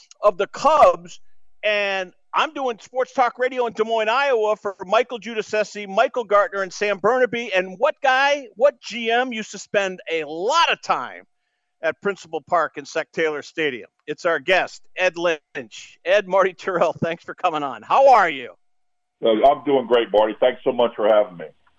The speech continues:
Speaker 1: Yeah, you remember those days at Sec Taylor?
Speaker 2: Oh.
Speaker 1: You, you had a lot
Speaker 2: Oh,
Speaker 1: of, you had a
Speaker 2: sure,
Speaker 1: lot
Speaker 2: yeah.
Speaker 1: of flights
Speaker 2: Oh,
Speaker 1: on
Speaker 2: yeah.
Speaker 1: United back and forth, huh?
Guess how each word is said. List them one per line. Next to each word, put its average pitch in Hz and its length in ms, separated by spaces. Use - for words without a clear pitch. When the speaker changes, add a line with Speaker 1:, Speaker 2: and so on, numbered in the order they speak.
Speaker 1:
Yeah, 247 240
you 190 160
remember 294 240
those 294 240
days 294 400
at 277 100
Sec - 300
Taylor? 320 420
Speaker 2:
Oh. 208 200
Speaker 1:
You, - 120
you 247 300
had 285 100
a 240 60
lot 254 160
Speaker 2:
Oh, 240 180
Speaker 1:
of, - 100
you 370 200
had 381 100
a - 40
Speaker 2:
sure, 240 100
Speaker 1:
lot - 160
Speaker 2:
yeah. - 60
Speaker 1:
of - 60
flights 294 280
Speaker 2:
Oh, 226 100
Speaker 1:
on 247 140
Speaker 2:
yeah. 233 60
Speaker 1:
United 233 460
back 202 220
and 185 100
forth, 247 380
huh? 196 140